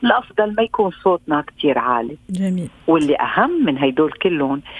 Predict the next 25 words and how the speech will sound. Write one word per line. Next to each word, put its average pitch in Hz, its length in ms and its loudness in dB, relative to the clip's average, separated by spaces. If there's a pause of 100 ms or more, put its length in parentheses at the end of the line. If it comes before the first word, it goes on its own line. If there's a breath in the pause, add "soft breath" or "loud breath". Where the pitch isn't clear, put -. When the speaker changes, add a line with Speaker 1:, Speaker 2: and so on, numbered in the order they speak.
(160 loud breath)
Speaker 1:
بدنا 175 460 0
ن-، 135 440 -6 (140)
ما 208 200 2
نركز 196 760 -2
النظر 165 720 -2 (280)
على 165 520 0
Speaker 2:
مم. 196 200 -2
Speaker 1:
ناس 160 300 2 (180)
موجودين، 143 640 0 (300 loud breath)
حتى - 480 -2
مش 220 240 -2
أولادنا. 151 560 0 (340 loud breath)
وهيدي 196 360 0 (160)
شيء 214 240 2
ال-، 214 100 -4 (180)
الأب 175 720 0
والأم 175 480 0
لازم 160 340 0
ينتبهوا 143 460 0
عليه. 139 380 0 (300 loud breath)
ما 226 80 4
في 214 220 -4
تركيز 220 640 0
على 156 260 2
الآخر، 143 680 -2